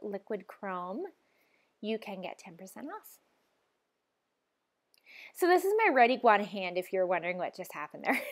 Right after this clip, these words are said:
<laughs> I sh-, I should have warned you about that. Disclaimer,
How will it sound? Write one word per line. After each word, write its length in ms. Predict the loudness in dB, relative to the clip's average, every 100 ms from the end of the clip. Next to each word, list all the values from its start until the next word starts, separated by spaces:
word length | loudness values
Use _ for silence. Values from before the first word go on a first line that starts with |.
| -16 -20 _ _ _ _ _ -8 -6
<laughs> 460 | -6 -12 -12 -8
I 100 | -6
sh-, 200 | -6 -8 -10 -20 -20 -6
I 80 | -4
should 160 | -2 -4
have 100 | -4
warned 220 | -6 -6
you 60 | -4
about 200 | -4 -2
that. 260 | -4 -2
Disclaimer, 680 | -6 -6 -10 -12 -12 -14